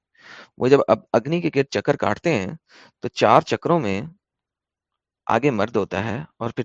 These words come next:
تین چکروں میں آگے عورت ہوتی ہے۔ اس کے اندر وہ ایک دوسرے کے ساتھ کچھ خاص وعدے لے رہے ہوتے ہیں، اور وہ جو وعدے ہوتے ہیں،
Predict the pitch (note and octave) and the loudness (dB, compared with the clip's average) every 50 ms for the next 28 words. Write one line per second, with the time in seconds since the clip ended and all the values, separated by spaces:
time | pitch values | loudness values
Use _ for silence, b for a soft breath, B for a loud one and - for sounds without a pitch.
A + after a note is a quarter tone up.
0 | _ _ - C3 C#3+ D3+ C#3+ - G#2 - - G#2 A#2 A2+ G#2 F#2+ G#2 C3 - _ | _ _ -12 -10 -10 -8 -6 -6 -8 -6 -4 -4 -4 -4 -4 -4 -4 -6 -6 _
1 | - G2 G#2+ G#2 A2+ A2 F#2+ F2+ G#2+ - - - - - - G1+ - - - _ | -8 -6 -4 -2 0 0 0 0 -2 -4 -8 -12 -12 -12 -16 -16 -16 -16 -20 _
2 | _ _ _ - B B B B B B B B B B B - D#3+ - - G#3+ | _ _ _ -20 B B B B B B B B B B B -10 -2 4 4 6
3 | G3+ F#3 G3 G3 F#3+ G3 - - C#3 D3 - - C3 C3 - F3 F#3 G3 E3 - | 6 6 6 6 6 4 4 2 0 0 0 -2 -8 -6 -2 -2 0 0 0 0
4 | - A2 G#2+ G#2+ G#2+ _ _ _ _ _ _ _ _ _ - - C#3+ - - - | 0 0 0 0 -2 _ _ _ _ _ _ _ _ _ -10 -10 -8 -8 -8 -8
5 | - C#3 B2+ B2 C#3 D3+ - - A#2 A#2+ G#2 A2 B2 B2 G#2+ F#2+ F2+ D#2+ F#2 D#2+ | -4 0 2 2 2 2 0 -4 -2 0 0 2 2 0 0 0 -2 -4 -6 -8
6 | A1+ - - - - - _ _ _ _ _ _ _ _ _ _ _ _ _ _ | -10 -14 -18 -20 -20 -20 _ _ _ _ _ _ _ _ _ _ _ _ _ _
7 | _ _ _ _ _ _ _ _ _ _ _ _ _ _ _ _ _ _ _ _ | _ _ _ _ _ _ _ _ _ _ _ _ _ _ _ _ _ _ _ _
8 | _ _ _ _ _ _ _ _ _ _ _ _ _ _ _ _ - - B2+ C3 | _ _ _ _ _ _ _ _ _ _ _ _ _ _ _ _ -8 -6 -4 -4
9 | C#3+ C#3+ D3+ B2 G#2+ G#2 A2+ B2 E3 G#3+ F#3 C3+ - - A2 A2 A2 G#2+ B2 C#3+ | -2 -2 -2 0 2 2 2 4 4 4 4 4 2 -2 -6 -6 -6 -8 -8 -10
10 | D3+ | -14